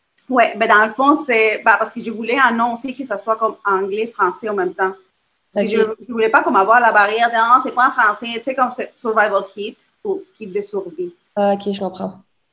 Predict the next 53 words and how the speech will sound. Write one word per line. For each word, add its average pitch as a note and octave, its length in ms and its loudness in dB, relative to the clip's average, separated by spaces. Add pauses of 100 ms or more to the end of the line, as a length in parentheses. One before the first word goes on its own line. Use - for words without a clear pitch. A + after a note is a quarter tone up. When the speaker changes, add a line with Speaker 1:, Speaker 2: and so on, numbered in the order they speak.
Speaker 1:
Fait G3 140 -2
que, - 120 -12
euh, F#3+ 1400 0 (240)
puis B3+ 200 -4
kit D4+ 180 4
de D4+ 80 4
survie, C#4+ 280 2
c'est F4+ 140 2
parce A#3+ 200 0
que B3 80 -8
c'était G#3 400 -4
vraiment, A3+ 460 0
je G3+ 60 -10
sais D4+ 140 -2
qu'il B3+ 100 -2
y G3 40 2
a G3 40 0
comme G3 200 -6
par A3+ 140 4
rapport, G#3+ 440 4
là, D4+ 160 0
tu D4+ 60 -8
sais, B3 100 -8
comme G3 180 -6
kit G#3+ 120 -12
de G#3+ 140 -10
survie G3+ 380 -8
avec F#3 280 -8
des F3 100 -4
cartes G3 240 -6
de F#3+ 60 -4
souhait. G#3 320 -6
Non, A3+ 380 2
mais A#3 120 4
pour B3 180 0
moi, A#3 280 4
le B3+ 200 4
nom, A#3 220 4
c'est D4 140 0
vraiment A#3+ 420 4
comme, G#3 400 2 (1500)
ça - 140 0
me A3+ 140 2
rappelle A#3+ 500 4
pourquoi B3 320 2
je B3 100 -4
l'ai G3+ 140 -4
fait, A3 460 -4
parce G#3 140 -2
que A3+ 80 -12
ça G#3+ 120 -6
m'a G3+ 140 0
vraiment A3 320 0